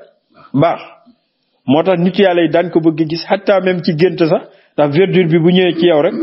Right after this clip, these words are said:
sa affaire dox. Mais benn nit yàlla day jaamu yàlla ba bés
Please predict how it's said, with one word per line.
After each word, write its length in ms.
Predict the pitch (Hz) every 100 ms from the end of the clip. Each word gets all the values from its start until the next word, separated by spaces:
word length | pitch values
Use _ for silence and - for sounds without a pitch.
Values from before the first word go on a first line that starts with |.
| - - _ _ _ -
sa 200 | 123 151
affaire 220 | 156 190
dox. 140 | 196 - - _ _ _ _ _ _ _ _ _ - -
Mais 140 | 135 156
benn 280 | 180 214 214
nit 160 | 202
yàlla 260 | 190 175 175
day 220 | 170 175
jaamu 280 | 170 170 170
yàlla 240 | 170 160 160
ba 120 | 165
bés 200 | 170